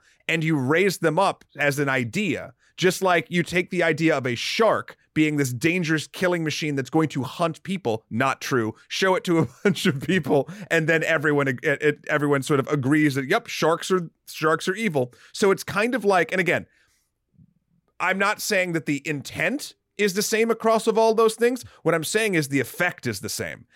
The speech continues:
If you, if the public zeitgeist watches enough of a thing, people just tend to believe the thing. It's why propaganda works so well.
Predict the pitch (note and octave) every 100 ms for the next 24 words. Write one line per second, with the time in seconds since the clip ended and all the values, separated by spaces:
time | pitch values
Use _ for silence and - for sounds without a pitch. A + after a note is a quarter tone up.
0 | _ - D3+ D3+ D#3 C#3+ D#3+ D3+ C#3 -
1 | G3+ A3 A#3 D3 E3+ E3+ D3+ C3 - -
2 | _ B2 C3+ D#3 - F3+ - C#3+ C#3 C#3
3 | E3 D3 F3 - F3 G#2 F#2 - _ _
4 | _ - F#3+ F#3 G#3 G3 E3+ - - D3+
5 | D#3+ E3 - F3 C#3+ D3+ B2 A2+ B2+ C3+
6 | A#2+ B2+ - - G2+ D#2 - _ _ _
7 | _ _ C#3 - C3+ C3+ - B2 A2 F#2
8 | B2 D#3+ D#3+ D3+ D#3 - D#3 D3 D3+ D3+
9 | D3+